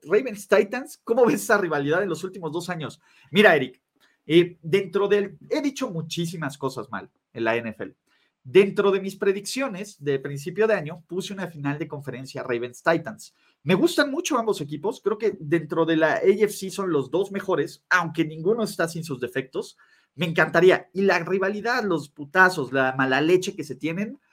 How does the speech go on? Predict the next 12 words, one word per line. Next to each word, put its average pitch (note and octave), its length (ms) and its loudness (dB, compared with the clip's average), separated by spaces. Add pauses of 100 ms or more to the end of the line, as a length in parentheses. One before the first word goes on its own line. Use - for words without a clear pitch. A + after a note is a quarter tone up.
(200)
yo D#3+ 180 6
lo A3+ 60 8
aplaudo. D#3 340 4
Esa A3 180 -2
clase A#3 300 -4
de A3+ 80 2
partidos, F#3+ 640 -4
eh, C3 400 -2 (220)
tienen F#3 340 0
su - 120 -14
detalle, A2 480 -6 (220)
¿vale? E3 380 -2